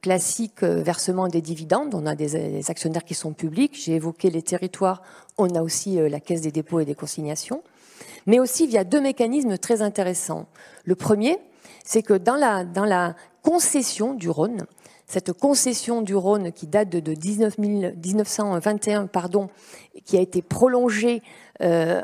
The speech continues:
en février, euh, deux mille vingt-deux, donc la C N R, euh, a vu sa concession prolongée en deux mille vingt-deux. Donc dans le cahier des charges de cette concession, on a des missions d'intérêt général autour de différents thèmes,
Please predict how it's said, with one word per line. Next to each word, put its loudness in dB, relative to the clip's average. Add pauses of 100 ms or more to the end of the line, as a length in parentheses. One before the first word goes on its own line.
en -2
février, 4
euh, 2
deux 0
mille 0
vingt-deux, 2
donc -6
la -2
C 0
N 2
R, 2
euh, -6
a 0
vu 2
sa 0
concession -2
prolongée -2
en -6
deux -6
mille -4
vingt-deux. -6 (400)
Donc 0
dans 2
le 0
cahier 0
des 2
charges -2
de -8
cette -6
concession, -4 (360)
on 0
a 4
des 0
missions 0
d'intérêt -2
général -4 (380)
autour 0
de -2
différents -4
thèmes, -2